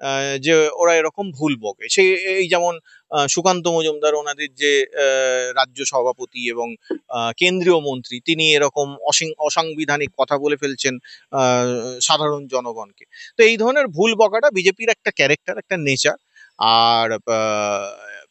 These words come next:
এটা তো ঘটনা যে এই, এই যে ইউনূস সরকার, এই যে বাংলাদেশের একটা গণতান্ত্রিকভাবে নির্বাচিত যে সরকার ছিল, শেখ হাসিনার সরকার, সেই সরকারকে উৎখাত করে আজকে,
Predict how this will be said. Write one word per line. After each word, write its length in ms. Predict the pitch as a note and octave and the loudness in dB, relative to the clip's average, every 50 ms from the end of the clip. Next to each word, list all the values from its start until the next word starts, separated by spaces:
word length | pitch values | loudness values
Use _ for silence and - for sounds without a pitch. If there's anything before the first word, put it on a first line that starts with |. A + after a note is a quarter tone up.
| _ - G#2 - | _ -20 -10 -4
এটা 220 | C#3 C#3 D3 F#3 | -2 0 2 4
তো 120 | F#3 A#3 A3 | 4 4 2
ঘটনা 460 | E3 E3 G#3 G3+ D4 C#4 A#3+ F3+ D3+ | 4 2 2 2 2 2 2 0 0
যে 140 | C3+ D#3 E3 | 2 2 2
এই, 240 | D#3+ E3 E3 D#3+ | 2 2 2 2
এই 120 | D#3+ D#3+ D#3+ | 0 0 0
যে 260 | D3+ F#3+ F#3 F#3 F3 | 2 4 4 4 2
ইউনূস 440 | E3 E3 E3+ F3+ F#3+ G3 G3+ G3 - | 0 -2 0 0 2 2 2 4 4
সরকার, 440 | - - F3 D3+ C#3+ - A#2 F#2+ E2+ _ _ _ _ _ _ | 4 4 4 2 2 2 -4 -4 -4 _ _ _ _ _ _
এই 120 | - B2 A#2+ | -8 -6 0
যে 120 | C3+ F#3 | 0 0
বাংলাদেশের 760 | D#3+ C3 A2 A2 A2+ A#2+ C3+ C#3+ D3+ D#3 - - G#3 A3 A#3 A#3+ B3 _ _ _ _ _ | 2 2 0 0 2 2 0 2 2 0 0 4 4 4 4 2 -2 _ _ _ _ _
একটা 200 | - - D#3 E3 | -6 0 0 0
গণতান্ত্রিকভাবে 1040 | D#3 C3 C3 B2+ C3+ - - D3+ D3 D3+ D3+ - D#3 E3+ E3 D#3+ D3+ D#3+ E3 F3 F#3 | 2 2 0 0 0 0 2 2 2 0 -2 -4 -6 -6 -6 _ -4 -4 -2 -2 -4
নির্বাচিত 560 | E3+ D3 C#3 C3 C3+ C#3+ C#3 - - D3+ D#3+ D3+ | -6 -6 -8 -6 -4 -4 -4 -6 -10 -12 -12 -10
যে 120 | D3 D3+ | -8 -8
সরকার 400 | - - B2+ A#2+ A#2 - C3+ C3+ - | -8 -4 -4 -6 -4 -4 -4 -4 -4
ছিল, 280 | - - C#3+ E3+ G3+ | -4 -8 -6 -6 -6
শেখ 220 | G3 - - A#2+ A2+ - | -6 -4 -4 -4 -2 -2
হাসিনার 400 | A2+ G#2 - A#2+ A#2+ B2 B2 - | -6 -6 -6 -8 -6 -8 -6 -8
সরকার, 440 | - - G2+ G2+ G2 - C#3+ F#3 C#4+ _ _ - - - _ - | -8 -6 -8 -8 -4 -4 -4 -4 -4 _ _ -20 -20 -20 _ -4
সেই 180 | - F3 F#3+ | -4 -2 -2
সরকারকে 680 | - - D3 C3+ C3 - D#3 D3+ D3 - - E3 E3+ E3 | 0 0 0 0 2 0 0 -2 -2 -4 -6 -4 -4 -2
উৎখাত 460 | D3 C#3 - - - - F#3 F3+ _ - | -4 -6 -8 -8 -2 -2 -2 -2 _ -4
করে 280 | - D3+ D#3+ A3 D4 D4+ | -4 0 0 2 2 2
আজকে, 600 | A3+ D#3 - - - D3+ D3+ D3 C#3+ C#3+ C#3+ | 0 -2 -2 -4 -2 0 2 2 2 0 0